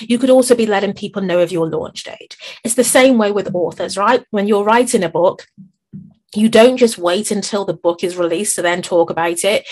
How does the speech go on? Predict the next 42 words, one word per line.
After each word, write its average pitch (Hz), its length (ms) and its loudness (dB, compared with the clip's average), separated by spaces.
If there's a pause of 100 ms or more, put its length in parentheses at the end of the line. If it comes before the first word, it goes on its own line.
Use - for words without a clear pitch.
(240)
You 220 100 2
talk 269 300 6
about 196 240 2
your 185 160 2
book 185 240 -2
before 180 360 -2
it's - 140 -2
released. - 500 -10 (220)
Same 254 320 4
thing 220 220 2
with 214 140 0
movies. - 600 -4 (220)
Whenever 247 720 6
there's 214 360 2
a 196 100 2
new 196 320 -2
film 190 420 -2
that's - 200 -2
coming 180 260 -4
out, 175 320 -2
you'll 233 220 4
see 208 520 -4
ads 214 380 2
on 208 180 0
T 196 240 -6
V 175 220 -6
before 202 460 2
the 214 80 2
movie 185 520 -2
is 170 240 -4
even 190 460 -4
released - 580 -6 (240)
so - 140 4
that 202 140 4
you 208 100 0
know 202 240 4
about 175 400 0
it - 120 -6
before 165 340 0
it - 100 -2
comes 160 300 -8
out. - 280 -12